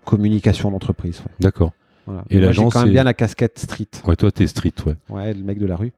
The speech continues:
Speaker 2: Le mec de la rue. Euh, et par rapport à, au mec de la rue, euh, t'as fait quelque chose que tout le monde rêve de faire, euh, dans sa vie.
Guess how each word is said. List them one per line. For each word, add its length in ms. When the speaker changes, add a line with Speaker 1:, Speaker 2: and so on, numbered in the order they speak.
Speaker 2:
Le 100
mec 160
de 60
la 120
rue. 320
Euh, 600
et 100
par 160
rapport 400
à, 200
au 40
mec 180
de 100
la 120
rue, 240
euh, 380
t'as 140
fait 220
quelque 280
chose 380
que 160
tout 180
le 60
monde 180
rêve 220
de 100
faire, 380
euh, 440
dans 80
sa 180
vie. 220